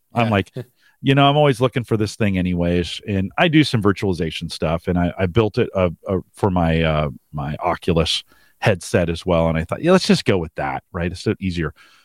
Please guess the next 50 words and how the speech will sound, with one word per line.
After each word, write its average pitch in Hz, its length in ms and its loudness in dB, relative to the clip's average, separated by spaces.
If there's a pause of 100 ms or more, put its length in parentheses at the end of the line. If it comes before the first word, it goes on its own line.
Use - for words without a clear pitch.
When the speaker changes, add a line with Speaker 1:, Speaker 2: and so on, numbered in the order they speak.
(140)
Speaker 1:
But 170 260 2
from 135 180 0
an 131 80 4
upgrade 143 380 0
standpoint, 127 640 -2
it 101 40 -10
may 113 200 4
be 156 140 2
worth 123 360 4
it. 156 100 2
Maybe 120 300 0
that 127 200 -4
time, 127 280 0
take 120 200 -4
a - 40 -10
peek. - 400 -2 (420)
You 120 140 2
can 110 60 2
go 117 100 6
into 123 100 0
your 113 80 0
system 117 340 -6
settings 110 520 2
and 98 100 0
go 98 100 4
to 101 60 6
the 101 120 2
About 82 420 -2
tab 101 340 -2
on 87 180 0
Windows. 92 360 0
So 82 120 0
settings 95 540 2
and 90 120 6
About, 76 420 2 (420)
it'll 107 140 0
tell 107 200 0
you 98 100 0
how 95 140 -2
much 87 240 -4
you 95 60 -4
have. 82 400 -4
And 117 120 0
then 113 180 2 (120)
look 165 200 0
it 202 80 4
up 202 140 4
on 190 80 2
the 185 80 0
website, 175 520 2